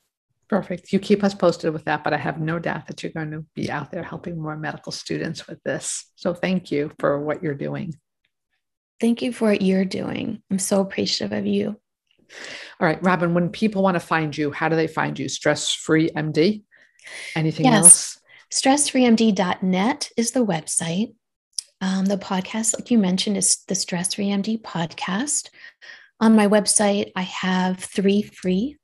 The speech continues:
Speaker 2: self-care videos. So if anybody wants to sample a calming breathing tool, a tension release for your neck and shoulders, and a guided meditation, those videos are on there.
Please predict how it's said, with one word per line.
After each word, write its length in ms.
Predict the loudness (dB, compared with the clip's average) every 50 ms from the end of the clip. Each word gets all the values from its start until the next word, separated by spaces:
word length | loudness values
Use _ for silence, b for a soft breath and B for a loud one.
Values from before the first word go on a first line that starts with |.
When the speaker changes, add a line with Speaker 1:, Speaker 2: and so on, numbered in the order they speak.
| _ 0
Speaker 2:
self-care 480 | 2 4 4 4 2 -2 -4 -2 -2 0
videos. 400 | 0 0 2 2 2 2 2 2
So 120 | 2 0 0
if 80 | 0
anybody 320 | -2 -2 0 0 0 0 0
wants 320 | 0 -2 -2 -2 -4 -4
to 100 | -2 0
sample 720 | 2 2 4 4 2 0 0 0 0 2 2 0 -2 B B B B B B B B -4
a 200 | -2 0 0 0
calming 420 | -2 -4 -4 -2 0 0 0 0 2
breathing 340 | 4 4 6 8 8 6 6
tool, 640 | 4 4 2 4 4 6 6 6 6 4 0 -2 -4
a 320 | -4 -2 -2 -4 -6 -8 _ -12
tension 520 | -8 -2 2 2 4 4 4 6 6 6
release 440 | 6 6 4 4 4 2 2 0 -2
for 120 | -2 -2
your 160 | -2 0 0 0
neck 240 | 0 0 -2 -2
and 100 | -2 0
shoulders, 720 | 0 0 0 0 0 2 2 2 2 2 2 0 -2 -4 -4 -4
and 340 | -2 0 0 0 0 0 -2 -2
a 60 | -6 -6
guided 340 | -6 -4 -4 -2 -2 0
meditation, 840 | -2 -2 -4 -6 -10 -10 -4 -2 0 0 0 0 0 0 0 0 0 B B B B B B B B 0
those 180 | 2 2 2
videos 400 | 2 0 0 2 2 2 2 0
are 120 | 0 -2 -2
on 260 | 0 2 2 2 4
there. 460 | 2 2 2 0 0 -2 -4 -6 _